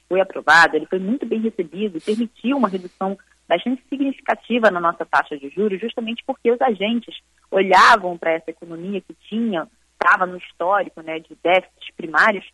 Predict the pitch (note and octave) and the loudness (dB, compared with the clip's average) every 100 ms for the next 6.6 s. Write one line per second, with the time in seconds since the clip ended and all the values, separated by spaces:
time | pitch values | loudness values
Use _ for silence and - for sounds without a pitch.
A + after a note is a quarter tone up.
0 | _ _ E4 A#3 G#3 B3 C4 C4+ _ C4 | _ _ 0 0 -2 0 0 -2 _ 2
1 | C4 B3+ _ A#3 G#3+ G#3+ A3 G#3+ G#3 G#3 | 2 -2 _ -2 -2 -2 -6 0 0 0
2 | A3+ - G3 G3 G3 - F#3+ G3 - - | -6 2 4 4 2 -8 _ -16 -14 -4
3 | G#3 F3+ D#3+ D#3 D#3 D3 C3+ - G#3 G#3+ | 0 0 -2 -8 -8 -8 -8 2 2 4
4 | G3+ A3+ A3+ - G#3+ F3 C#3+ C#3 C#3+ E3+ | -2 -2 -6 0 4 6 4 0 -10 -16
5 | _ - G#3+ G#3 _ - A#3+ A3 G#3+ G3 | _ -10 -6 -6 _ -2 -2 -2 -6 -8
6 | F#3+ F#3+ F#3+ B2+ - - | -6 -6 -2 -4 -6 -20